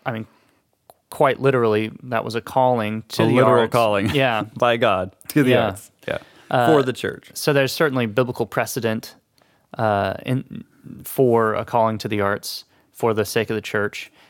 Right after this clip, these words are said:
Speaker 1: The prophets, we even just had the episode, The Art of Prophecy. Uh, prophets were oftentimes called, uh, to their mission of prophecy,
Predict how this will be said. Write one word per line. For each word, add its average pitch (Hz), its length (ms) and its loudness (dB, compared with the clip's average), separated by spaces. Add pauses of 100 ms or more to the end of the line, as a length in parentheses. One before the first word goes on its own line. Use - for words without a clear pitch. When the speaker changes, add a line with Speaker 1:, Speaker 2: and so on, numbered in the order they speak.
(160)
Speaker 1:
The 127 100 -6
prophets, 131 540 -2
we 117 180 -2
even 113 520 -6
just - 320 -4 (320)
had 123 200 -2
the 113 100 -2
episode, 110 540 -2
The 113 100 0
Art 110 120 0
of 101 80 -10
Prophecy. 107 680 -4 (440)
Uh, 101 340 0
prophets 110 440 -4
were 113 100 0
oftentimes 104 580 -6
called, 107 680 0
uh, 101 300 -2
to - 180 -10
their 117 340 0
mission 113 360 -8
of 101 80 -10
prophecy, 107 640 -4